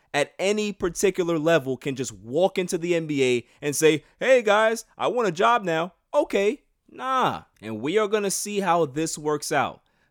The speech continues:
Because Brooklyn Nets, their two top stars are two of the weirdest enigmas you will ever find in any sport. These are two guys that nobody can understand. Kyrie Irving is the most moodiest asshole in the league.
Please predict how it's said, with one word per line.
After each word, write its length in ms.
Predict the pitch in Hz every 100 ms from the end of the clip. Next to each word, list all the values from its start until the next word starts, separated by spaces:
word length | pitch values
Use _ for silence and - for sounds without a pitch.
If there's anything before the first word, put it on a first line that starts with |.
| -
Because 340 | 110 127 117
Brooklyn 580 | 92 147 196 226 220 208
Nets, 380 | 190 135 - -
their 240 | 104 123
two 340 | - - 214 262
top 300 | 214 175 170
stars 440 | - 160 156 135
are 180 | 117 117
two 320 | - 175 160
of 120 | 120
the 100 | 117
weirdest 840 | 117 110 160 208 220 226 226 - - _
enigmas 880 | 143 131 123 160 196 208 208 190 160
you 80 | 156
will 220 | 131 - _
ever 420 | 170 196 175 190
find 600 | 180 - 190 170 165 160
in 160 | 143 131 _
any 320 | 151 160 160 147
sport. 560 | - - 160 127 95 _ _ -
These 220 | 196 185
are 80 | 170
two 300 | - 214 190
guys 400 | 175 175 175 156
that 180 | 160 147
nobody 800 | 156 165 180 196 160 160 156 135
can 200 | 156 139
understand. 720 | 135 120 - 131 113 90 69 _ _ -
Kyrie 380 | 180 202 196 202
Irving 280 | 196 190
is 100 | 175
the 60 | 160
most 220 | 170 160
moodiest 640 | 147 160 190 190 185 180 -
asshole 560 | 170 185 180 185 180 175
in 80 | 175
the 60 |
league. 480 | 180 214 208 131